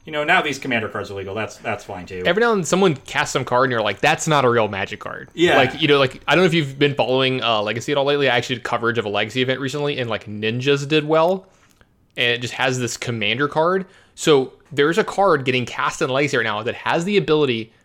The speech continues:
Speaker 2: Commander Ninjutsu. Do you know how many times that's been printed on a card in history, Ross? I'll give you a hint. It's
Speaker 1: Is it
Speaker 2: not a
Speaker 1: one?
Speaker 2: lot.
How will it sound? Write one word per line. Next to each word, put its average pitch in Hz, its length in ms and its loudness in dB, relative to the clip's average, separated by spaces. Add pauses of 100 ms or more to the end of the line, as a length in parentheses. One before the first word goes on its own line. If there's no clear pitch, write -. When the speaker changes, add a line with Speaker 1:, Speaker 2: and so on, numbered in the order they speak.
(160)
Speaker 2:
Commander 151 720 0
Ninjutsu. 147 840 -2 (1700)
Do 135 80 -2
you 156 40 2
know - 20 2
how - 20 2
many 220 80 4
times 190 200 2
that's 151 180 2
been 139 120 -4
printed 143 340 0
on 135 100 2
a 117 40 2
card 123 340 0
in 110 60 -6
history, 151 400 -2
Ross? 151 460 0 (640)
I'll 139 80 -4
give 151 100 2
you 160 80 2
a 131 180 4
hint. 123 220 0
It's 113 120 -6
Speaker 1:
Is - 40 -8
it 117 40 -4
Speaker 2:
not 123 180 2
a 123 60 4
Speaker 1:
one? 110 80 2
Speaker 2:
lot. 113 360 0